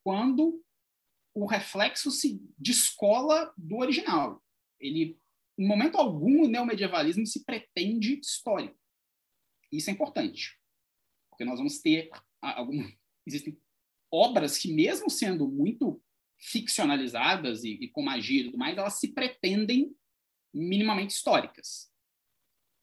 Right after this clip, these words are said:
E não é o caso aí. O neomedievalismo, ele não se pretende histórico. Ele,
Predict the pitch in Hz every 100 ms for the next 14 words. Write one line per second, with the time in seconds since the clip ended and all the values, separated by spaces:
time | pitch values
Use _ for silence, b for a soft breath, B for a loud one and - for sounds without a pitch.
0 | 247 135 143 151 175 185 220 180 160 175
1 | 285 131 107 92 117 123 151 208 190 165
2 | 175 214 214 233 233 247 302 285 226 220
3 | 277 - 294 196 - 190 240 -